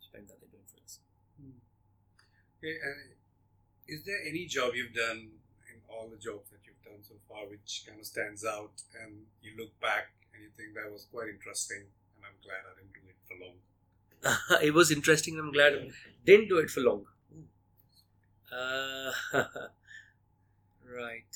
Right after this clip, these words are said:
Speaker 1: Uh, I think
Speaker 2: Or, or maybe just, uh, "I'm glad, you know, I, I've done that, but, uh,
Speaker 1: I won't
Speaker 2: I'm,
Speaker 1: do it
Speaker 2: I'm
Speaker 1: again.
Speaker 2: happy to move on," so to speak.
Speaker 1: I mean, uh, I, I think, I think the journey has been, as I said, the first, first job, 'cause obviously in India,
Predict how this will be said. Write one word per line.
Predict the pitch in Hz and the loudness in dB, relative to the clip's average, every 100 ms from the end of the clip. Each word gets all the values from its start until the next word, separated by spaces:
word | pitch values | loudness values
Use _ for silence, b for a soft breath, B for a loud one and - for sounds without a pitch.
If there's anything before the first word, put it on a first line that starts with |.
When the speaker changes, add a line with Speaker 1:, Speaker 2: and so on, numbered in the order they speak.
| - | -4
Speaker 1:
Uh, | 165 175 190 208 220 220 220 208 _ _ _ _ _ _ _ _ _ _ _ _ _ _ - - | -2 -2 -4 -8 -10 -10 -12 -16 _ _ _ _ _ _ _ _ _ _ _ _ _ _ -14 -12
I | |
think | - 269 | -8 -6
Speaker 2:
Or, | 170 175 175 | -6 -6 -6
or | 175 | 0
maybe | 180 190 202 | 2 2 -2
just, | 170 - | -4 0
uh, | 165 147 135 - - | 8 10 8 2 -18
"I'm | - | -14
glad, | 127 123 120 117 - - | 2 4 6 2 -8 -14
you | 113 | -4
know, | 110 | -2
I, | 107 107 120 | 0 2 2
I've | 117 | 2
done | 120 - | 6 8
that, | 113 110 120 - | 8 6 0 -2
but, | 110 110 - _ - | -2 -2 -8 _ -14
uh, | |
Speaker 1:
I | 107 107 101 - | -12 -12 -14 -6
won't | 117 | 0
Speaker 2:
I'm, | 113 | 2
Speaker 1:
do | |
it | 117 | 2
Speaker 2:
I'm | - | 0
Speaker 1:
again. | 120 | 2
Speaker 2:
happy | 117 117 | 2 0
to | |
move | 107 104 - | -8 -14 -20
on," | - - _ | -20 -20 _
so | 107 | -20
to | 95 | -20
speak. | _ - - - | _ -20 -16 -8
Speaker 1:
I | 175 | -6
mean, | 151 139 - | -6 -6 0
uh, | 104 104 110 113 - - | 2 2 2 2 0 -2
I, | - 226 | 4 4
I | |
think, | 220 240 | 4 2
I | 233 | 2
think | 226 240 233 - _ - | 2 0 -2 -12 _ -10
the | 156 | -6
journey | 156 147 165 185 | 0 4 4 4
has | 170 | 0
been, | 160 | 2
as | 156 151 | -2 0
I | 147 | 0
said, | 139 | -2
the | |
first, | 135 147 143 - | -4 -2 -2 -6
first | - 147 - - | -4 -2 -2 -4
job, | - 123 123 | 2 2 2
'cause | 123 | -2
obviously | 123 120 | -4 -4
in | 123 | -10
India, | 123 120 120 | -8 -4 -4